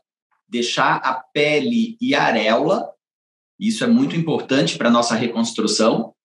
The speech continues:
porque nós, nós vamos ter um resultado mais natural. Esse espaço que vai ficar sem a mama, ele pode ser preenchido, normalmente ele é preenchido com um expansor e depois com uma prótese, mas o mais comum realmente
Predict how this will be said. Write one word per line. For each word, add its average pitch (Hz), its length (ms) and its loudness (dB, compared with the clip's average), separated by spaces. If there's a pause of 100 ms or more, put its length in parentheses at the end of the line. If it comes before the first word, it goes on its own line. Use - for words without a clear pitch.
(120)
porque - 220 0
nós, 113 220 2 (100)
nós 110 260 2
vamos 120 260 2
ter 131 80 0
um 123 80 2
resultado 120 540 0
mais 120 240 2
natural. 120 760 -4 (580)
Esse 160 280 -6
espaço 156 680 -4
que - 100 -12
vai 131 160 -4
ficar 143 300 -8
sem 131 240 -6
a 123 60 -2
mama, 117 580 -2 (360)
ele 120 260 0
pode 143 440 2
ser 113 460 -4 (240)
preenchido, 117 680 0
normalmente 143 460 4
ele 123 80 4
é 117 60 0
preenchido 113 400 2
com 120 120 2
um 135 140 8
expansor 135 920 0 (1120)
e 131 400 4
depois 131 420 2
com - 80 -2
uma 120 180 4
prótese, 123 600 0 (400)
mas 113 160 0
o 131 60 0
mais 147 280 2
comum 196 360 0
realmente 160 720 -2